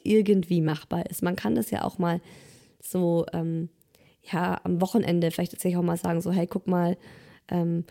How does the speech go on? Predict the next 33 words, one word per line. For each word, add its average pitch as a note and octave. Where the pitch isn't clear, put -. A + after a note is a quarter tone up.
an, F3
an, E3+
an F3+
jedem E3+
zweiten F#3
Samstag F3
im E3
Monat E3+
möchte F#3
ich -
einfach F3+
was F3
ganz G#3+
alleine E3+
mit E3
Kind -
eins E3+
machen -
zum -
Beispiel -
oder D#3+
<laughs> -
mit F3+
Kind G#3+
A G3
und -
Kind E3+
B. F3+
Ihr A#3
wisst, A#3
was F#3
ich F#3
meine. D#3